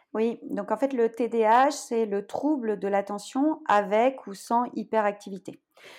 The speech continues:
Heu, c'est un sujet qui est aussi de mieux en mieux, heu, expliqué aujourd'hui. Heu, on peut retrouver des livres, il y a des personnes qui interviennent beaucoup, heu, sur ce thème très particulier. Heu, pour faire simple, les personnes qui ont un T D A H démontrent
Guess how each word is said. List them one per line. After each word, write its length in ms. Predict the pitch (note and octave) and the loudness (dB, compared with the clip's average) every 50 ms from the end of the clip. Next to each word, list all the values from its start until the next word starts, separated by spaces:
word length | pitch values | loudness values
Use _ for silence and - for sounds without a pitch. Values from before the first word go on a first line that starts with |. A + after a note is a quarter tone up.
| - _ _ - | -20 _ _ -8
Heu, 100 | - F3 | -6 -6
c'est 240 | E3+ - - F#3 F3 | -6 -4 -2 0 0
un 120 | F3 E3+ | 0 0
sujet 360 | F3 E3+ - G3+ G3+ B3 C#4 C#4 | -2 -4 -8 -8 -4 -4 -4 -4
qui 180 | C#4 - F#3 | -4 -6 -4
est 40 | F#3 | -4
aussi 260 | F3+ F3+ - - A#3+ | -4 -6 -8 -10 -6
de 100 | G#3 G#3+ | -6 -4
mieux 300 | G3 G#3 A#3 C4 C#4 B3+ | -4 0 0 0 0 0
en 100 | C4 G3+ | 0 -2
mieux, 400 | A3 A3+ A3+ A#3 A#3 A3+ G#3 F#3+ F3+ | -2 -2 -2 0 0 0 0 0 -2
heu, 40 | - - | -2 -4
expliqué 560 | G3+ G3 - - - - F#3+ - A3 G#3+ G#3 | -6 -6 -6 -10 -14 -16 -12 -6 -4 -4 -4
aujourd'hui. 640 | F#3 E3+ E3+ F3 E3+ - - E3+ G#3 C4 F4 - - - - - - - _ _ _ - - | -4 -6 -8 -8 -8 -8 -8 -4 -4 -4 -4 -4 -8 -20 -20 -20 -20 -20 _ _ _ -10 -8
Heu, 40 | F3+ F3 E3 D#3+ D#3+ D#3 - D3+ | -6 -6 -6 -6 -6 -6 -6 -6
on 60 | D#3 D#3 | -8 -8
peut 100 | - D#3 | -10 -12
retrouver 340 | - - - - E3+ E3 D#3+ | -12 -12 -12 -8 -8 -6 -4
des 120 | D#3+ D#3+ | -4 -4
livres, 560 | E3 E3 F3 F#3 G3 G#3 G#3+ G#3+ G#3+ G#3 F#3+ - | -4 -4 -4 -4 -4 -4 -6 -6 -8 -8 -8 -8
il 40 | - | -6
y 40 | |
a 40 | - | -8
des 60 | E3 | -8
personnes 320 | E3 E3 E3+ - - G#3 G#3+ | -8 -10 -12 -8 -8 -8 -8
qui 100 | - - | -6 -6
interviennent 440 | F3 E3 E3 D#3 D#3+ D3+ F3+ G3+ F#3+ | -8 -6 -6 -8 -8 -6 -6 -6 -6
beaucoup, 380 | E3 E3+ - - - G3 G#3 F#3+ | -8 -10 -12 -12 -12 -10 -8 -8
heu, 80 | E3 D#3+ | -8 -10
sur 220 | - - - F3 | -12 -20 -20 -20
ce 100 | - - F3 | -12 -10 -10
thème 240 | - - G3+ G#3 G3 | -6 -4 -6 -6 -6
très 140 | - - F3+ | -10 -12 -10
particulier. 580 | - - E3+ _ - _ _ - - - - - _ _ _ - - - - - - _ - - | -10 -10 -12 _ -20 _ _ -20 -18 -18 -18 -20 _ _ _ -20 -20 -20 -20 -20 -20 _ -4 -4
Heu, 80 | F#3 F#3 | -4 -4
pour 200 | - - C#4 C#4 | -2 -2 -4 -2
faire 220 | - - C4+ - - | 2 0 0 0 0
simple, 460 | - - C4 C#4+ F4+ - B3+ G3+ - - | -2 0 0 0 0 0 -4 -6 -6 -4
les 140 | - G3 | -8 -6
personnes 360 | - F#3+ G3+ G3+ - C#4+ D#4 D#4+ | -4 -4 -6 -4 -2 -2 -2 -2
qui 140 | - - | -2 -4
ont 60 | G#3 F#3 | -4 -2
un 120 | F3+ F3+ | -2 -2
T 160 | F3+ - A3+ | -2 -4 -4
D 120 | G#3 G#3+ G3 | -2 0 2
A 160 | F3+ F#3 G#3+ B3+ | 4 4 2 2
H 180 | B3+ - - | 0 -6 -6
démontrent 540 | F#3 A3 A3 A3 A3 A#3 C#4+ D#4+ - - _ | -2 -2 0 0 0 0 -2 -2 -2 -8 _